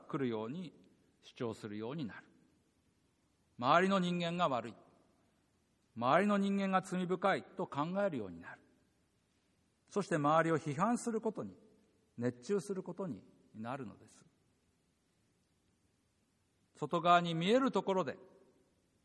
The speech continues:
自分の清さを主張し、見えるところで人の罪深さを批判するようになる。罪が自分の心の内から出る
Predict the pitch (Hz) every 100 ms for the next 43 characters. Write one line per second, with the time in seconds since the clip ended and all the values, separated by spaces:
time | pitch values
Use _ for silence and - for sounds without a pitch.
0 | _ _ 123 120 127 120 117 - 175 143
1 | 214 175 - - 87 87 - _ _ _
2 | _ _ _ - 135 196 262 262 202 185
3 | 170 120 - - - - _ _ _ _
4 | - 143 135 139 143 143 135 - 147 107
5 | 107 175 196 - 185 190 156 - - -
6 | - - - - - - - - - -
7 | - - - - - - 170 156 131 131
8 | 147 165 165 165 160 - - - 156 135
9 | 165 160 156 151 - 226 165 156 196